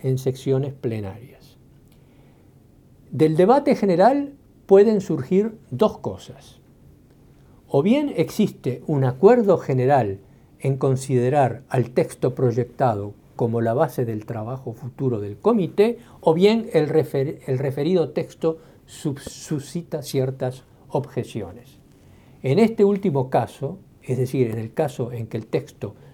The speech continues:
sub-, suscita ciertas objeciones, se puede producir un periodo de espera para la presentación de textos alternativos que reemplacen total o parcialmente el texto original.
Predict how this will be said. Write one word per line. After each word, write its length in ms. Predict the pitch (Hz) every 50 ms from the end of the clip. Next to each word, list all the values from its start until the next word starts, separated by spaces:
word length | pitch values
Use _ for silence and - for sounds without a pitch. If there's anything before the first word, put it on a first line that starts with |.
| - -
sub-, 340 | - - - - 131 127
suscita 720 | - - - - - - 135 127 - - 185 190 - 120 113
ciertas 580 | - - 165 160 165 - - 226 - - - _ - - - _ -
objeciones, 800 | 202 208 202 - 190 156 - - 160 151 139 147 175 196 185 - - _ _ _ - _ _ _ - - - -
se 160 | - - 180
puede 240 | 180 - 269 302 302
producir 460 | 302 240 220 190 185 - 233 247 262
un 280 | 277 - - 220 214 196
periodo 600 | - 190 190 196 240 262 294 285 285 277 254 -
de 140 | 147 127 147
espera 640 | 131 - - - - 208 190 156 127 113 101 101 - - _ _
para 200 | - 131 127 135
la 160 | 135 139 139
presentación 720 | 139 156 147 - 175 160 156 - 151 135 - 226 247 254 220
de 120 | 196 170
textos 600 | 175 - 202 196 196 - - - 196 175 - -
alternativos 1080 | - 123 120 - - 214 214 208 202 185 165 131 - - 156 143 131 147 175 196 190 - - - - - - - - _ -
que 140 | 196 190 196 -
reemplacen 1040 | - 180 208 240 277 285 240 208 190 190 - 180 175 160 135 - - 160 160 185 190 - - _ _ _ - - -
total 420 | 165 160 160 - 196 190 147 -
o 160 | - 139 127 131
parcialmente 840 | 190 190 190 190 - 226 202 165 143 135 135 135 135 165 160 160 143
el 140 | 120 117 -
texto 400 | - 131 131 - - - - 113
original. 500 | 110 107 - - 117 104 95 82 -